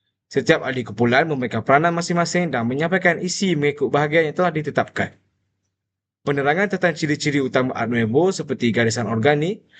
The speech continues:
inspirasi alam dan gabungan fungsi serta estetika mudah difahami.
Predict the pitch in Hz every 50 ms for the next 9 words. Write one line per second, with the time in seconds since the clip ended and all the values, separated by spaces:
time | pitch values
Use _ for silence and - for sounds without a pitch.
0 | - - _ _ _ - 196 196 196 190 196 180 180 175 175 - 180 - 156 160
1 | 165 165 160 160 165 175 170 - _ _ _ _ _ _ _ _ _ _ _ _
2 | _ _ _ - 127 131 127 127 131 120 147 156 165 185 196 190 175 175 - 180
3 | 175 175 - 175 147 - 143 143 143 - 147 - - 170 - 202 196 202 196 -
4 | 190 180 175 170 170 165 165 156 147 - - 135 120 117 110 104 95 87 90